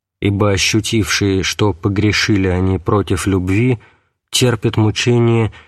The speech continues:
вящее всякого приводящего в страх мучения, печаль, поражающая сердце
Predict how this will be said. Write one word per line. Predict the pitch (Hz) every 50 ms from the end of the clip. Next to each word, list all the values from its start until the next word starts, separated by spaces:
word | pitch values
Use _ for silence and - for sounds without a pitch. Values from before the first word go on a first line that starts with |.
| _ _ _
вящее | 101 101 120 131 123 110 - - - - 113 107 107 98
всякого | 87 - - 120 117 107 - 117 107 107 107 107
приводящего | - - 107 101 107 104 101 107 113 110 - - - 110 101 104 98
в | -
страх | - - - 113 113 107 - -
мучения, | 113 113 113 - - - 120 113 95 82 73 - 73 76 - _ _ _ _ _ _ _ _ _ _ _ _ _
печаль, | 120 113 107 - - - 123 117 104 90 78
поражающая | - - 98 98 95 95 95 101 98 92 90 87 82 - - - 98 90 90
сердце | 85 - - - 123 123 117 107 - - - 65 -